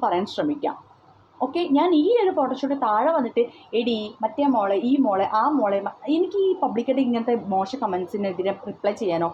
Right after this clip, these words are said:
മോശം കമൻസ് അച്ചടിച്ച പോലെ പറ-, വർത്താനം പറയാനോ ഒന്നും എനിക്ക് താല്പര്യമില്ല. കാരണം എനിക്ക്, ഞാനത്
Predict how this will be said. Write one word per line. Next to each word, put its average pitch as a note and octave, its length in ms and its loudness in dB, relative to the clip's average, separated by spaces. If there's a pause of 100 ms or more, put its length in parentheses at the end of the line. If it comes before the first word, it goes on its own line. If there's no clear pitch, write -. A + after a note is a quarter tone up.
(300)
മോശം A#3+ 260 0
കമൻസ് G#3 380 -2 (180)
അച്ചടിച്ച - 500 0
പോലെ G3+ 240 0
പറ-, F3+ 240 0
വർത്താനം A3 320 0
പറയാനോ F#3 300 -2
ഒന്നും A#3 140 0
എനിക്ക് C4+ 240 2
താല്പര്യമില്ല. F3 440 -2
കാരണം C#4 200 2
എനിക്ക്, D#4 300 0
ഞാനത് F4+ 380 2